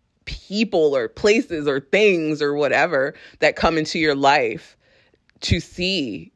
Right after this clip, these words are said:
you know, like, and it's not even just the, the, the three D stuff, like the people, the places or things. It's literally God, the universe, spirit, you know, saying, "All right,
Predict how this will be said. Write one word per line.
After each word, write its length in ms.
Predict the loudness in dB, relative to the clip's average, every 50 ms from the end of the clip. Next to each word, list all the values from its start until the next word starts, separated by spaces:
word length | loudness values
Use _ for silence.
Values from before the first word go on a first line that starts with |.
| _ _ _ _ _
you 140 | -2 2 2
know, 340 | 4 4 4 4 4 4 4
like, 460 | 4 4 4 4 2 0 -2 -4 -6 -2 0
and 120 | 0 0
it's 120 | 0 -2 -2
not 180 | -2 -2 0
even 240 | -2 -2 -4 -6 -6 -6 -4
just 240 | -2 -2 -2 -4
the, 100 | -6 -12 -12 _ _ _ _ _
the, 400 | 0 2 4 4 2 2 -2 -4 -8 -12 _ _ _ _ -20 -20 -20 _ _ _ _ _ _
the 240 | 2 4 4 2 0 -2
three 240 | -2 0 0 0 0
D 180 | 0 -2 -2
stuff, 320 | -2 -2 0 -2 0 0 0
like 200 | -2 0 -2 -4
the 60 | -6
people, 300 | -6 -6 -8 -6 -4 -4
the 100 | -4 -2
places 320 | 0 0 0 0 -2 -4
or 120 | -6 -6 0
things. 400 | 0 2 2 2 0 -4 -2 2
It's 300 | 2 2 2 0 _ _ _ -2
literally 480 | 0 2 4 4 2 2 0 -2 -4
God, 480 | -4 0 2 4 4 4 4 2 0 -2
the 80 | -2
universe, 480 | 0 0 2 2 2 2 2 0 0 -2
spirit, 580 | -8 -8 -2 0 2 2 2 2 0 -2 -4 -4
you 140 | -2 -2
know, 340 | 0 0 0 0 -2 -4 -6 -10 -16 -20 -20 -20 _ _
saying, 460 | -8 0 2 2 2 2 2 -2 -2 0
"All 80 | 2 2
right, 440 | 4 4 2 2 0 -4 -6 -10